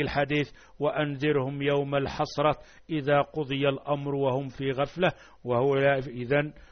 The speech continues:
الله عز وجل، آه، ذي غاس إرموث، أي وذني ورموث بعد. فنرجو الله عز وجل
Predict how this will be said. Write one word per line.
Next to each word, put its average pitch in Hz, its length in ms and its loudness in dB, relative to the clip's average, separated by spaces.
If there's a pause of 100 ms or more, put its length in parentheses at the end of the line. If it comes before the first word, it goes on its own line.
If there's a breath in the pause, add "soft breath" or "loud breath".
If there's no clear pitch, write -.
(180 soft breath)
الله 143 200 2
عز 131 260 2
وجل، 139 480 4 (360 soft breath)
آه، 139 280 4
ذي 147 200 4
غاس 147 540 4
إرموث، 165 460 -2 (280 soft breath)
أي 170 140 2
وذني 143 420 0
ورموث 139 560 -2 (200)
بعد. 127 340 2 (280 soft breath)
فنرجو 143 440 0
الله 139 180 2
عز 131 260 2
وجل 135 460 2